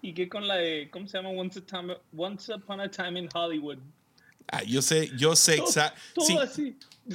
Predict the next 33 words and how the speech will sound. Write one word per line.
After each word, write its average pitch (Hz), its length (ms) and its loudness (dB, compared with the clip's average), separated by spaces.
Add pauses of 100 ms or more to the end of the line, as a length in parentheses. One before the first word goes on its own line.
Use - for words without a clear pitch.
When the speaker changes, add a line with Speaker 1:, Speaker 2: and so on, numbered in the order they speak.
(240)
Speaker 2:
No, 196 160 6
Speaker 1:
<laughs> - 0 -
Yo 147 60 6
no - 40 6
Speaker 2:
si 202 160 6
no 208 120 8
Speaker 1:
sabía. 226 60 8
Speaker 2:
hubiera 240 260 8
habido 196 420 4
violencia, 147 680 4
es 127 100 2
Quentin 185 320 2
Tarantino, 147 520 2
si 127 160 0
no 160 160 2
hubiera 165 260 4
habido, 170 320 0
me 120 140 2
hubiera 110 260 0
ofendido. 101 540 -10 (440)
Speaker 1:
<laughs> - 1900 -14
Speaker 2:
Ahora 180 300 4
era 170 160 6
de 151 240 4
Speaker 1:
Sí. 120 120 -12
Speaker 2:
David 139 420 4
Fincher 175 440 4
el 117 160 -6
que 123 100 -6
hizo 117 400 -4 (540)
Gone 175 280 2
Girl, 123 340 -2
pero 127 440 -2